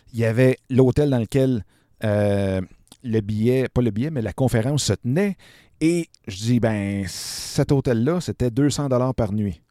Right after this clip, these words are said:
Là, je fais comme, « Wow, je suis là trois nuits, six cents dollars juste pour coucher là. » Euh, la conférence, bon, je tenais pas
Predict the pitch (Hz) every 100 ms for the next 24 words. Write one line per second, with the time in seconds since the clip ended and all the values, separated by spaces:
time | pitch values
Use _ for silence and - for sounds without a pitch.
0 | _ - 95 92 87 78 - 165 113 -
1 | 117 107 110 107 110 135 - - 135 -
2 | 139 117 117 139 120 - - - 101 107
3 | 139 - - - - _ 104 98 101 101
4 | 104 - 131 123 113 127 101 123 107 92
5 | 95 - - 120 -